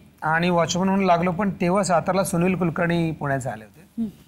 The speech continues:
Speaker 1: आणि त्यांनी एकांकिका करत होते, तेव्हा आम्ही घोटभर पाणी, चतकोर भाकरी आणि पावसाचं गाणं तीन एकांकिका केल्या होत्या. आणि सुनील कुलकर्णी हे, अ, घाशीराम कोतवालमध्ये काम करत होते आणि त्यांची सातारला बदली झाली होती,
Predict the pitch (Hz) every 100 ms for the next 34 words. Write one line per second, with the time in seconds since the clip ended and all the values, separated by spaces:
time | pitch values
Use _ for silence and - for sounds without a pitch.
0 | _ _ 147 160 170 185 180 - 190 196
1 | 185 196 190 165 147 147 127 151 156 175
2 | 190 143 147 143 180 - 170 175 175 160
3 | 147 - 165 151 147 151 156 143 123 147
4 | 131 131 135 165 165 147 151 143 139 123
5 | 113 104 - _ _ _ _ _ _ _
6 | _ - 185 180 190 220 190 202 208 214
7 | 220 214 190 202 202 196 180 156 151 147
8 | 131 143 165 180 175 165 160 156 143 131
9 | 127 113 110 - 110 135 151 151 170 151
10 | - 156 156 131 123 117 107 104 _